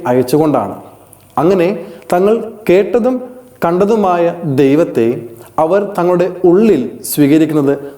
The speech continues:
പരിശുദ്ധാത്മാവിൻ്റെ രൂപത്തിലാണ്. സ്നേഹമുള്ളവരെ,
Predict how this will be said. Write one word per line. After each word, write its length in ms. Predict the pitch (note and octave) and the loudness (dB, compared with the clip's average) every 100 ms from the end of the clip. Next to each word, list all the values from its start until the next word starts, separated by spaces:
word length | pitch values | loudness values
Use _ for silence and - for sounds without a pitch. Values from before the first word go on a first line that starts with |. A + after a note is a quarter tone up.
| - | -4
പരിശുദ്ധാത്മാവിൻ്റെ 840 | C#3+ C#3 E3+ D#3 D#3+ D#3+ C#3+ C#3 B2 - | -2 0 0 2 2 0 0 0 -2 0
രൂപത്തിലാണ്. 520 | B2 A2+ A2 A2 G2 F#2+ - - - - | 0 0 0 -2 -2 -6 -16 -20 -14 -6
സ്നേഹമുള്ളവരെ, 580 | D#3 C#3+ D3+ C#3+ C#3+ | -2 0 2 2 2